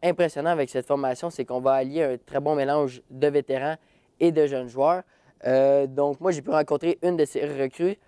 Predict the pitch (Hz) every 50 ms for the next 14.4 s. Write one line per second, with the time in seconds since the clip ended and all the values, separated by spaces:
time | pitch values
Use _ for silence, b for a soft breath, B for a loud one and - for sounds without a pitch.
0 | b b _ - 127 123 120 - 160 156 156 156 160 156 147 139 127 - - 156
1 | 165 170 - _ _ - 143 143 139 143 156 143 139 131 131 - - - 131 123
2 | - 151 160 - b b b b b b b - - 135 143 147 151 151 165 160
3 | 180 190 190 175 151 135 - - 175 151 143 151 147 147 143 - - 160 151 143
4 | - - - 160 180 180 180 165 - 139 131 123 - 143 139 135 123 - - 156
5 | 156 147 131 127 - - - 160 156 147 139 143 139 139 147 151 151 143 - _
6 | - 165 160 156 147 - 139 131 - 156 143 131 127 123 127 131 131 127 - _
7 | _ - 131 147 156 147 139 147 135 131 127 117 - 120 120 - - 143 151 160
8 | 160 b b b b b b b b - - 131 131 131 131 135 131 - 156 156
9 | 165 185 190 - 147 135 - - 143 143 143 143 139 - - 175 156 139 - 139
10 | 135 151 156 - - 143 127 139 135 143 147 139 135 143 - - 160 151 131 -
11 | - 151 151 170 180 175 160 b b b b b b _ _ - 127 - - 131
12 | - - 143 - 143 135 - 156 147 143 131 123 - 160 147 131 135 139 135 143
13 | 175 208 - _ _ _ - 156 151 - 175 180 147 139 131 131 139 143 139 123
14 | 127 120 - - 147 165 175